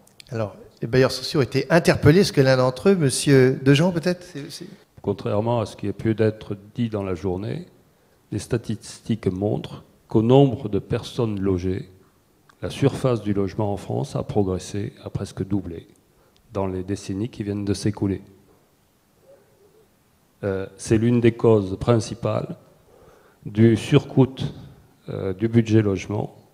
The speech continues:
Speaker 2: dans le budget des ménages. Pourquoi ? Parce que la structure du logement est figée et que depuis, euh, dix-neuf cent cinquante, la taille des ménages,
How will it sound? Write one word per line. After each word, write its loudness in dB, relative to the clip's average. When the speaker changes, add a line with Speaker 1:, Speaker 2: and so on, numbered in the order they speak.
Speaker 2:
dans -2
le 2
budget 2
des 2
ménages. -8
Pourquoi ? 4
Parce 6
que 10
la -2
structure 2
du 0
logement -2
est 0
figée -4
et -2
que 6
depuis, 0
euh, -10
dix-neuf -4
cent -6
cinquante, -6
la -4
taille 2
des -4
ménages, -8